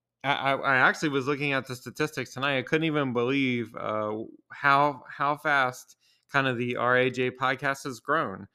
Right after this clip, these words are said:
And I'll give you a couple quick stats before we get into it tonight. So, so far, in the last, uh, I think it's been available for about a month and a half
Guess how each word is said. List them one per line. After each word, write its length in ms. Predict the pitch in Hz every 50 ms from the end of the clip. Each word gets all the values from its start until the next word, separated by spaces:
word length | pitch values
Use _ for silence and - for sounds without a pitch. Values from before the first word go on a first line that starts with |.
| _ _ -
And 120 | 143 156
I'll 40 | 165
give 160 | 151 175 165
you 80 | 170 165
a 40 | 151
couple 300 | - 175 165 - 156 143
quick 240 | - - 156 135 -
stats 580 | - - - 139 117 - - - - - -
before 300 | 113 117 110 - 131 127
we 100 | 120 123
get 140 | 107 120 113
into 240 | 117 110 107 - 110
it 100 | 104 -
tonight. 360 | - - 104 95 90 - - _ _ - - - -
So, 140 | - - 131
so 240 | - 196 214 214
far, 480 | 180 - - 180 160 131 113 110 107 - _ _ _ _ _ -
in 160 | - - 139 131
the 100 | 127 123
last, 560 | 127 135 135 143 147 151 151 - - - -
uh, 600 | - - 123 120 120 117 113 110 110 107 107 104 - _ _ _ _ _ _
I 100 | - 117
think 200 | 113 - 196 180
it's 160 | 180 151 - -
been 480 | - 151 147 143 143 139 135 135 - - -
available 640 | 139 120 110 123 123 127 123 123 123 117 123 117
for 300 | - - - 120 117 113
about 280 | 113 101 113 110 110 107
a 40 | 107
month 280 | 113 117 117 107 -
and 100 | 107 107
a 60 | 101
half 240 | 101 107 101 - -